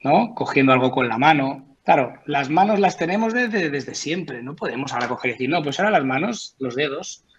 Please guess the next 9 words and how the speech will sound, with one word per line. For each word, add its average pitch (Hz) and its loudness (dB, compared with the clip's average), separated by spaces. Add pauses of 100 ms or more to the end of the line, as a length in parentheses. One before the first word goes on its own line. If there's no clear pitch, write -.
(120)
los 135 -4
vamos 175 4
a - 0
utilizar 165 0
para 139 2
teclear 127 -8
y 139 -6
para 131 -10
apuntar". 117 -12